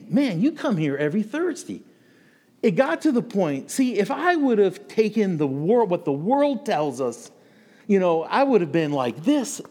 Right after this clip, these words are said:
with him. As opposed to this being a peacemaker, we're called to love. We're called to, you know, um,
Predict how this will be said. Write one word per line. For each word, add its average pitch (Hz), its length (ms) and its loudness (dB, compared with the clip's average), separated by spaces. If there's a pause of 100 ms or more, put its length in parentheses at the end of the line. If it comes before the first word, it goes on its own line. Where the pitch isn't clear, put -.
(120)
with 147 260 0
him. 110 260 -4 (640)
As 180 180 0
opposed 269 600 -2
to 117 360 -2 (640)
this 147 240 0
being 208 340 0
a 147 80 -4
peacemaker, 147 1040 -4 (400)
we're 214 160 2
called 160 460 -2
to 135 120 -4
love. 139 760 -4 (680)
We're 294 180 2
called 175 680 0
to, 139 420 0 (400)
you 185 160 2
know, 151 400 0
um, 135 440 -2